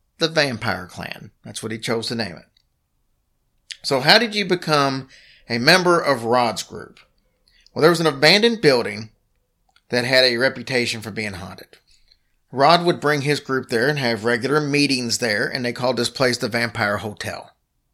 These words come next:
They would also bring potential new members here to do initiation ceremonies that would include new members drinking Rod's blood.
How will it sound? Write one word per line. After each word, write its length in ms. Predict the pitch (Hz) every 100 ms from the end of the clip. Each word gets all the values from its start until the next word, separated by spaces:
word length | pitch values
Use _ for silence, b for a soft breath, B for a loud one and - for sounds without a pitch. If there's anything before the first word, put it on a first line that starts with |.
| _ _ _ _ _ _ _ _ _ _ _ _ _ _ _ _ _ _
They 120 | 165
would 100 | 127
also 720 | 185 240 - 214 165 147 160
bring 400 | 175 117 123 127
potential 540 | 123 139 151 135 123 131
new 180 | 123 127
members 540 | 151 233 254 139 110
here 440 | 110 101 98 127 _ _
to 80 | 135
do 160 | 120
initiation 720 | 120 117 107 120 143 196 180 147
ceremonies 640 | 123 120 113 107 110 110 B B
that 180 | 139 202
would 100 | 220
include 420 | 240 - 156 143
new 220 | 135 139
members 680 | 147 131 120 110 107 107 - _ _ _ _ _ _ _ _ _ _
drinking 500 | - 127 120 123 117 -
Rod's 380 | - 107 101 101
blood. 480 | - 107 98 - -